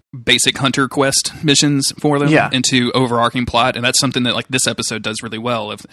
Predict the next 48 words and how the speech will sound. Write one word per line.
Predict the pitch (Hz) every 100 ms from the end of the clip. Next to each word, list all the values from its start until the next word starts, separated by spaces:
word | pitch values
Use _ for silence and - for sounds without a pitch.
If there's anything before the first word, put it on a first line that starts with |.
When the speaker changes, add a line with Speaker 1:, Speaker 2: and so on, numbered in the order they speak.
| - -
Speaker 1:
that's | - -
something | 120 117
that | 117
the | -
Keep | - 196
It | 117
episode | 98 - 107
did | 104 107
very | 110
well | 104 107 104
as | 110
well. | 135 113
Like, | 110 -
"Oh, | 170
we | 135
just | 151 156
have, | 147 135
like, | 131
these | 127 117
one-off | 127 127 117
things. | 120 -
Oh, | 175 185 160
no, | 147 143
actually, | 123 123 127
it's | 117
a | 110
horseman." | 107 110 107 127 -
<laughs> | -
Speaker 2:
Right. | 226 - 156
Speaker 1:
Uh-oh. | 156 156 156 - 262 285 269 -
Uh-oh, | 240 208 180 180
two | 175 208 196
horsemen | 131 123 107 135
<laughs> | -
is | 170
the | 135 135
other | 131
name | 131 113 101
of |
this | 120
podcast. | - - - - - -
Speaker 2:
And | 156
like | 160 160
what | 175
you | 165
said, | - 175 151 160
you |
know, | 156 123 123